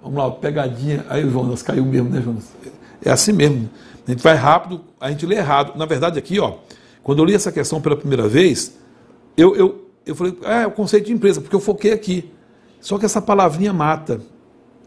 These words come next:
Empresa não é sujeito. Então, é, é, é isso que o Se-, o Sebrasf faz muito isso. Coloca algo lindo que você já memorizou, não sabe nem onde é que foi.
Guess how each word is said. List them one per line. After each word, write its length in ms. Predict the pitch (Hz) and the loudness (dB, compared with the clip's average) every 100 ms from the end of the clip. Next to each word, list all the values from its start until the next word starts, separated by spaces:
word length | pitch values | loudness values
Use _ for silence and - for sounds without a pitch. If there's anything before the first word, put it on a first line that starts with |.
| - | -6
Empresa 420 | 151 147 147 156 | -4 0 0 0
não 140 | 147 | -2
é 60 | 143 | -4
sujeito. 400 | 135 139 117 107 | -4 -2 0 0
Então, 180 | - 175 | 0 -2
é, 100 | 190 | 0
é, 420 | 208 - 185 190 - | 0 2 -2 4 6
é 60 | |
isso 180 | 226 247 | 6 2
que 60 | - | -4
o 20 | |
Se-, 160 | 214 - | -4 -4
o 40 | |
Sebrasf 340 | - 160 180 - | -4 -4 -4 -2
faz 140 | 233 | 0
muito 220 | 240 240 | 0 0
isso. 300 | 139 110 - _ _ - _ - | -4 -4 -10 _ _ -20 _ -2
Coloca 360 | 156 190 190 | 2 2 2
algo 180 | 196 196 | 0 0
lindo 400 | 196 208 226 220 | 0 2 2 0
que 60 | - | 0
você 100 | 196 | 2
já 140 | 190 | 2
memorizou, 880 | 196 175 175 160 120 127 190 196 - - - | 2 0 2 -2 -2 0 2 0 -4 -14 -8
não 100 | 151 | -2
sabe 220 | 156 156 | 0 0
nem 80 | 202 | 0
onde 100 | 196 | -2
é 40 | |
que 120 | - | -4
foi. 420 | - 151 180 - | -4 2 2 0